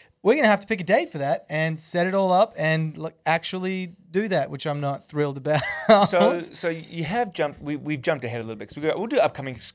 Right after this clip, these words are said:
Speaker 2: st-, uh, comps after the sub stuff.
Speaker 1: Yeah, yeah, yeah.
Speaker 2: So yeah, so we've got a thousand subscribers. That's locked down in the bank now.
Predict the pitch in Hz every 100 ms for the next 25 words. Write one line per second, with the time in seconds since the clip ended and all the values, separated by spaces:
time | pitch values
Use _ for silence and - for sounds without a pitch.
0 | - - - 131 120 123 123 - 113 117
1 | 117 113 117 113 - 117 120 113 110 -
2 | - 170 165 165 - 160 131 175 160 160
3 | 156 143 165 147 139 170 190 196 196 156
4 | 120 117 113 - 143 131 143 131 - 123
5 | 120 123 113 131 123 127 127